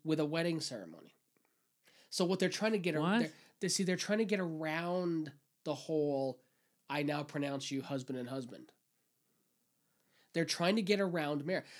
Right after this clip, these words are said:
Speaker 1: The s-, the same thing that's going on in the U S.
Speaker 2: So what, I, uh,
Speaker 1: With
Speaker 2: if he says, "Is, consider this a blessing without getting it mixed up with marriage?" Like, I don't,
Speaker 1: Exactly.
Speaker 2: like, what's the blessing? The, the fact that they found each other? Like, what,
Speaker 1: So
Speaker 2: what
Speaker 1: what,
Speaker 2: are they
Speaker 1: so
Speaker 2: saying?
Speaker 1: what they're trying to say, you know, so you know they have civil unions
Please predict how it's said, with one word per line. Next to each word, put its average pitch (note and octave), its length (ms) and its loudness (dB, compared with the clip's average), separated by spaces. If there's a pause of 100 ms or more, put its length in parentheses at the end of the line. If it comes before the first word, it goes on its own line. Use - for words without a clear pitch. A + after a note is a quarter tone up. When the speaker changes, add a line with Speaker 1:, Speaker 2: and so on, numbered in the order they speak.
(120)
Speaker 1:
The - 40 2
s-, F#3 120 4 (100)
the F#3+ 100 2
same C4 220 4
thing C4 160 0
that's A3 140 -2
going F#3+ 180 0
on F3 80 0
in E3 80 0
the D3+ 80 2
U C#3+ 180 2
S. A2 320 -6
Speaker 2:
So F3+ 80 -8
what, F#3 200 -2
I, E3+ 300 4
uh, D3+ 40 4
Speaker 1:
With D#3+ 300 4
Speaker 2:
if D#3+ 40 -2
he F#3 120 6
says, E3+ 220 2
"Is, C#3+ 280 -2
consider F#3+ 440 0
this E3+ 160 0
a D3+ 40 2
blessing C#3+ 500 2
without C3+ 420 2
getting C#3+ 220 0
it B2+ 100 0
mixed C3+ 220 -2
up D#3 120 -2
with C#3 120 -4
marriage?" E3 540 0
Like, - 0 -
I F3 60 0
don't, D3+ 80 2
Speaker 1:
Exactly. D3 500 4
Speaker 2:
like, C#3+ 160 2
what's D3+ 260 2
the E3+ 120 0
blessing? B2+ 420 0
The, A#2+ 120 -2
the - 140 -16
fact D3+ 220 2
that D3+ 140 -4
they C#3 80 2
found C#3+ 320 4
each G3+ 120 2
other? C4+ 260 6
Like, C#3 220 -2
what, D#3 160 2
Speaker 1:
So G3 80 4
Speaker 2:
what F#3 60 6
Speaker 1:
what, G3+ 60 8
Speaker 2:
are E3+ 60 2
they D#3+ 80 2
Speaker 1:
so E3+ 160 2
Speaker 2:
saying? F3 80 4
Speaker 1:
what A3 80 4
they're G3+ 100 4
trying A3+ 240 2
to F#3+ 80 2
say, F#3 180 0
you F3+ 160 -2
know, G#3 100 4
so F#3 160 -2
you E3 140 0
know G#3 160 0
they G#3+ 100 2
have D3+ 200 0
civil D3 280 2
unions C#3+ 540 -2